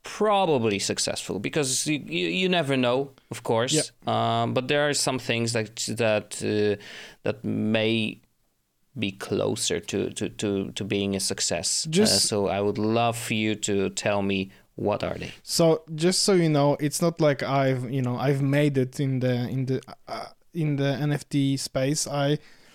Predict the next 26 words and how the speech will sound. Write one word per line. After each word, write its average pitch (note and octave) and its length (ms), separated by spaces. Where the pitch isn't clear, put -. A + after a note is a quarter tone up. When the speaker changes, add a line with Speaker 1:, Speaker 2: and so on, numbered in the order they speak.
Speaker 2:
well, G3 260
at F3 400
this G#3 580
point G#3+ 420
in G#3 140
time, A3 420
I'm E3 300
not F#3 300
losing D#3+ 400
any D3+ 260
money. A2+ 400
So C3 240
I C3+ 120
guess E3 340
you D#3+ 100
can D3 180
say D3 300
that C3+ 260
it's, - 560
it's, - 400
you D3+ 80
know, C3 240
it's, D3+ 420
well, F#3 180
at, F#3 220
at, F#3 160